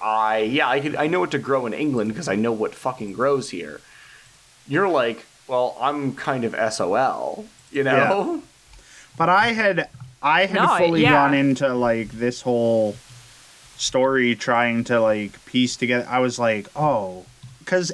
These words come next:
Speaker 2: every time I had heard about the Roanoke colony, it was just like, "Nobody knows what happened. Nobody's sure."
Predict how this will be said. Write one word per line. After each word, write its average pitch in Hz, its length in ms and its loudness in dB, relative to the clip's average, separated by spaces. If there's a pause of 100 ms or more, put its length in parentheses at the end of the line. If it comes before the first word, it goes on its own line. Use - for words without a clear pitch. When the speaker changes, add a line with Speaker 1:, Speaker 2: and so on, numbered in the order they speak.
Speaker 2:
every 202 400 2
time 170 400 2
I 131 80 2
had 117 160 0
heard 135 260 0
about 123 280 0
the 123 80 0
Roanoke 117 560 0
colony, 107 640 0 (580)
it 117 60 -2
was 113 120 -2
just 117 220 -2
like, 104 260 -2
"Nobody 92 480 -6
knows 117 320 0
what 143 140 -2
happened. 117 960 -6
Nobody's 107 640 2
sure." 113 500 -2